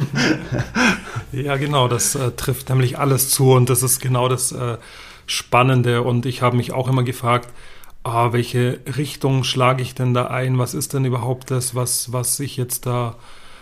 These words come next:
Speaker 2: was ist es denn für eine Richtung? Soll ich jetzt Gastronomen nur coachen oder ja, vielleicht Künstler, was sich ja quasi anbietet? Ähm, oder soll ich jetzt, ähm,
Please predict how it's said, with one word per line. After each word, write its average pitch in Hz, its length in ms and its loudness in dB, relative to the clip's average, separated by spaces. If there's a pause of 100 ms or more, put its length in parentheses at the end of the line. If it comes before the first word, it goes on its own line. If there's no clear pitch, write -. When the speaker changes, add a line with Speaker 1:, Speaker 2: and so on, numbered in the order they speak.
(140)
Speaker 2:
was 117 240 -2
ist 123 140 -4
es 139 140 0
denn 127 200 0
für 127 100 -4
eine 120 200 0
Richtung? 127 540 -2
Soll 123 220 -2
ich 123 120 -4
jetzt - 340 -6 (180)
Gastronomen 135 800 0
nur 131 160 2
coachen 131 560 0
oder 120 380 -2 (340)
ja, 104 160 -10
vielleicht 113 360 -4
Künstler, 156 800 -2 (680)
was 123 240 -2
sich 113 140 -4
ja 123 100 -2
quasi 117 340 -4
anbietet? 143 720 -4 (460)
Ähm, 123 400 0
oder 123 500 0
soll 120 260 -2
ich 120 160 -4
jetzt, 120 380 -6
ähm, 117 460 -6